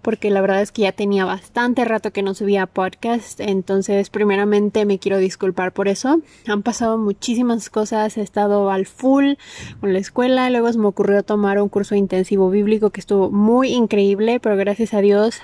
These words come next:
am, ya estoy un poquito más libre y aproveché para poder grabar este podcast. Entonces, el día de hoy vamos a ver cómo estudiar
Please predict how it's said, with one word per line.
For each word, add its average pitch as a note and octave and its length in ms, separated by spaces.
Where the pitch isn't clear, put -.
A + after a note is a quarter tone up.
am, F#3 560
ya G#3 120
estoy G#3+ 280
un G#3+ 100
poquito B3+ 420
más C4 160
libre A#3+ 400
y C4+ 260
aproveché G#3+ 720
para A3 240
poder G3 300
grabar G3 340
este G#3+ 400
podcast. - 1040
Entonces, C4+ 680
el A3+ 420
día A#3+ 300
de B3+ 260
hoy B3 400
vamos G#3 400
a G#3+ 80
ver G3 260
cómo E4+ 260
estudiar G#3+ 600